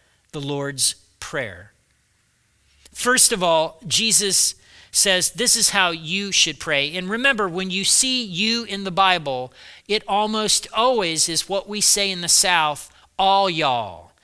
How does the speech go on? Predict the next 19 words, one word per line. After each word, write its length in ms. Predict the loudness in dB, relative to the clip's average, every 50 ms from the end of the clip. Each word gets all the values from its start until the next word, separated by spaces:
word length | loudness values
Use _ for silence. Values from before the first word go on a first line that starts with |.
| -20 -20 -20 _ -4
This 280 | -2 2 4 4 2
is 160 | 4 2 0
how 300 | 2 2 0 0 0 -2 -2
all 480 | 0 2 2 4 4 4 2 2 0 -2
y'all 600 | -4 -4 -2 -2 0 -2 -2 -4 -6 -8 -10 -14 _
should 340 | -4 -2 0 0 0 -4 -8
pray 480 | -8 -4 -2 0 0 0 0 -2 -4 -6
when 280 | -8 -6 -6 -6 -6 -6 -2
all 360 | 2 2 4 4 4 2 0
y'all 420 | 0 0 2 2 2 2 2 0
are 140 | 0 -2 -2
together 560 | -2 -4 -4 -4 0 0 0 2 0 -2 -6
and 220 | -8 -8 -12 -12 -10
praying. 600 | -4 0 0 2 2 0 -4 -10 -14 -20 -20 _ _ _ _ _ _ _ -20 -18 -18
<laughs> 80 | -16 -16 -16 -20 -20 _ -20 _ _ -16 -14 -14 -14 -14 -16 -20 -20 _ _ _ _ _ _ _ _ _ _ _ _ _ _ _ _ _ _ _ _ _ _ 4
Our 760 | 6 6 6 4 2 0 -2 -4 -6 -6 -8 -8 -10 -12 -14 _ _ _ _ _ _ _ _ _ _ _ _
Father. 840 | -10 -8 -6 -6 -2 0 2 2 2 0 -2 -8 -16 -16 -18 -20 _ _ _ _ -20 -20 _
This 280 | -2 0 2 4 4 2 0
prayer 880 | -4 -8 -4 -2 0 2 2 2 2 2 0 0 -2 -4 -6 -6 -12